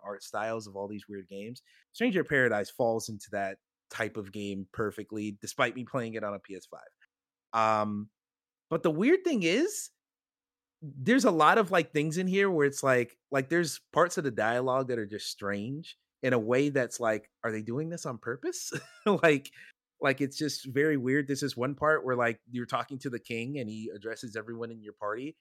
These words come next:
and he says everyone's name, but he said, they zoom into each face as they say the name, but two of the faces are zoomed in on the wrong name. <laughs> So it's like, "Jed," and then they zoom in on the guy who's not Jed.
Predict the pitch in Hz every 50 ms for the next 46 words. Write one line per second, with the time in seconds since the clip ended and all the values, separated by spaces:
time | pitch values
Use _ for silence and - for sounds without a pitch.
0 | _ _ _ - 117 127 127 - - - 135 151 143 160 160 151 160 139 131 127
1 | 113 - 104 107 107 110 135 165 190 220 _ _ _ _ _ _ _ _ - 117
2 | 107 - 151 139 135 135 131 - _ _ _ _ _ _ - - - 156 160 156
3 | 147 127 110 117 117 - _ - - - - 151 151 147 - _ _ _ - 127
4 | - _ _ - 139 135 123 135 147 151 160 131 110 147 165 160 165 165 165 156
5 | 151 131 - 131 143 135 - - 120 120 147 143 - 131 120 - 123 - - 127
6 | 117 110 104 101 104 107 113 120 143 147 - _ _ _ _ _ - 127 123 -
7 | - - 151 160 160 151 143 - - 127 120 131 127 - 151 147 131 127 123 117
8 | 113 104 101 _ _ _ _ _ 120 110 110 120 131 135 113 110 110 123 127 120
9 | 113 104 101 98 98 107 117 117 107 101 98 98 104 135 - _ _ _ - -
10 | - - 330 - - - - 403 - - - - - - _ - 196 269 277 269
11 | 262 254 240 233 _ _ - - 165 147 151 151 - 165 147 143 104 - - 156
12 | 240 233 202 151 131 135 123 131 135 135 127 127 123 113 135 135 131 131 127 120
13 | 117 113 101 113 110 113 113 110 104 117 110 107 104 - - 131 107 98